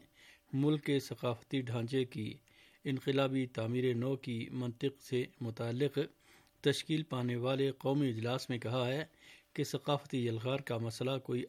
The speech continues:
آج کا نہیں ہے اور یہ مسئلہ ہمیشہ پایا جاتا رہا ہے۔ انہوں نے کہا کہ ثقافتی تشخص ایرانی قوم کا سرچشمہ اقتدار ہے اور ایران بذات خود اپنی ثقافت کا حامل ہے، جہاں اس کی ثقافتی پیش رفت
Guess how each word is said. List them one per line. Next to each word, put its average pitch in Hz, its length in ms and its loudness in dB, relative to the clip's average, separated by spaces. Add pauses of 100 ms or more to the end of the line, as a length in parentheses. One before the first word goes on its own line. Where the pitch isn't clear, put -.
آج 131 260 -4
کا 120 140 -6
نہیں 135 360 2
ہے 139 140 2 (500)
اور 143 160 2
یہ 147 160 4
مسئلہ 123 320 -2 (160)
ہمیشہ 120 500 -2
پایا 117 200 -2
جاتا 113 420 -4
رہا 117 300 0
ہے۔ 107 160 0 (920)
انہوں 156 240 4
نے 165 80 4
کہا 156 200 2
کہ 143 160 0
ثقافتی 131 580 -2
تشخص 123 640 -2 (440)
ایرانی 151 340 2
قوم 147 280 0
کا 135 180 0
سرچشمہ 123 600 -2
اقتدار 127 760 0
ہے 135 220 2 (460)
اور 135 200 2 (100)
ایران 139 440 2
بذات 117 380 -2 (140)
خود 131 220 2 (540)
اپنی 135 300 0
ثقافت 127 560 -2
کا 117 180 -2
حامل 131 300 0
ہے، 120 200 0 (460)
جہاں 139 180 2
اس 147 180 0
کی 139 120 -2
ثقافتی 127 640 -4
پیش 117 400 -4
رفت 131 220 -2